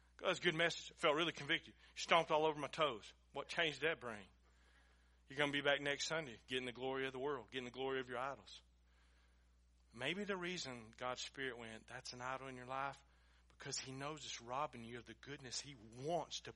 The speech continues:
pour out in you. How many of us this morning will leave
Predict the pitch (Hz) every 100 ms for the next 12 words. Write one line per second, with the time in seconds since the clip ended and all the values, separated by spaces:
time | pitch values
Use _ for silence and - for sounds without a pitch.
0 | - - - 165 156 196 147 - - 202
1 | 240 139 92 - - _ - - - _
2 | - _ _ _ - - - _ _ -
3 | 185 214 220 202 190 185 165 - 185 190
4 | 151 123 139 165 175